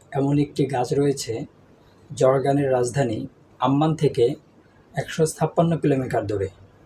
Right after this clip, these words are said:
আর এই গাছটিকেই শাজারাতুল মুবারকা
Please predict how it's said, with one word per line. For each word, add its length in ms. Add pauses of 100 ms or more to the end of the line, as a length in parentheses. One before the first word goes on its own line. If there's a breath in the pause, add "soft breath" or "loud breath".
(500 loud breath)
আর 140
এই 100
গাছটিকেই 760 (1700)
শাজারাতুল 760
মুবারকা 720